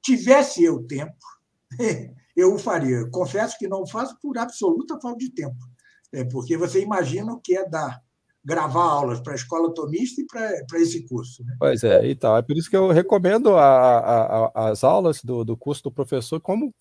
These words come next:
Speaker 2: né, vão, vão, vão complementar aquilo que eu não posso dar na minha aula de história. Minha aula de
Speaker 1: Não,
Speaker 2: história
Speaker 1: mas
Speaker 2: eu vou
Speaker 1: aí
Speaker 2: tratar
Speaker 1: não, né,
Speaker 2: mais de
Speaker 1: Carlos? E vice-versa, né?
Speaker 2: Então, é,
Speaker 1: Ou seja,
Speaker 2: exatamente,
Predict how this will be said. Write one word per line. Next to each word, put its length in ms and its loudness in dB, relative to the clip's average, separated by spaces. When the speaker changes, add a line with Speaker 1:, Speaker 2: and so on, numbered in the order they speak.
Speaker 2:
né, 180 -4
vão, 560 -2
vão, 460 -4
vão 680 -6
complementar 640 4
aquilo 360 -2
que 80 0
eu 60 6
não 160 0
posso 500 4
dar 260 6
na 140 -2
minha 160 -2
aula 240 -2
de 60 -6
história. 340 -10
Minha 120 -4
aula 120 0
de 60 -6
Speaker 1:
Não, 60 -4
Speaker 2:
história 220 -2
Speaker 1:
mas 120 4
Speaker 2:
eu 40 10
vou 60 8
Speaker 1:
aí 60 6
Speaker 2:
tratar 140 4
Speaker 1:
não, 60 0
né, 60 0
Speaker 2:
mais 140 2
de 40 0
Speaker 1:
Carlos? 200 -2
E 100 0
vice-versa, 680 -2
né? 120 -16
Speaker 2:
Então, 180 -8
é, 60 -4
Speaker 1:
Ou 200 6
seja, 300 0
Speaker 2:
exatamente, 300 -4